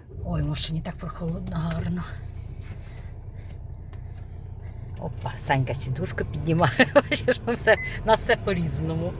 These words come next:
Ну, кожен за рулем по-своєму робить. Так, автоматичні ворота закриваються. Ой, жарко, ну нічого. Ну, прямо дивіться, як в гаражі.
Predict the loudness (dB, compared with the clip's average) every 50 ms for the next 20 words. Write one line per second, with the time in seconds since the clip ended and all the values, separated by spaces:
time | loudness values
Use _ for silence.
0 | -6 -4 -4 -4 -4 -6 -6 -6 -6 -6 -6 -4 -4 -4 -4 -4 -4 -2 0 0
1 | 6 8 8 8 8 6 4 2 2 -2 -2 2 4 4 4 4 4 4 2 2
2 | 2 0 0 0 0 0 0 0 2 2 2 2 2 2 2 0 0 0 0 0
3 | 0 -2 -2 -2 -2 -2 -2 -2 -2 -2 -2 -2 -2 -2 -2 0 0 0 0 0
4 | 0 0 0 2 2 4 4 4 4 2 2 2 2 2 4 4 4 2 2 2
5 | 2 2 0 0 0 2 0 2 2 2 2 2 2 2 0 0 -2 -2 -2 -2
6 | 0 0 0 0 0 -2 -2 -2 0 0 0 0 0 0 0 0 0 -2 -2 -2
7 | -2 0 0 0 0 0 0 0 0 0 0 -2 -2 0 2 2 2 2 2 -2
8 | -2 -2 -2 0 0 2 2 2 4 4 2 2 2 2 2 0 0 0 2 2
9 | 2 2 2 0 0 0 0 0 0 0 0 0 -2 -2 -2 -2 -2 -2 -2 -2
10 | -2 -2 -2 0 0 0 0 0 0 0 0 0 0 0 0 0 0 0 0 0
11 | 0 -2 -2 -2 -2 -2 -2 -2 -2 0 0 0 0 0 2 0 2 4 4 4
12 | 4 4 4 4 2 2 2 2 0 -2 -2 -2 -2 -2 -2 -2 0 2 4 4
13 | 6 6 4 4 4 4 2